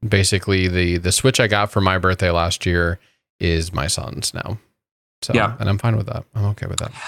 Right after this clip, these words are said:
Speaker 2: I, yeah, I just can't get into gaming in,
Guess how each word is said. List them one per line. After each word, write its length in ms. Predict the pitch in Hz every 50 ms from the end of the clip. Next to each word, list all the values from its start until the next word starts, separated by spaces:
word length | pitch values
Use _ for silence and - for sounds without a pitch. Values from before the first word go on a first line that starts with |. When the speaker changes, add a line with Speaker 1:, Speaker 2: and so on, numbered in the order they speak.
| - - _
Speaker 2:
I, 560 | - 127 139 147 165 170 170 170 170 170 165 -
yeah, 240 | - 151 151 139 -
I 100 | 120 135
just 300 | 131 147 151 139 - -
can't 440 | - - 151 147 143 143 - - -
get 200 | - 131 123 120
into 320 | 123 120 120 110 - 123
gaming 800 | 101 - 110 107 107 110 113 113 113 113 113 113 113 110 110 120 -
in, 300 | - 120 113 113 113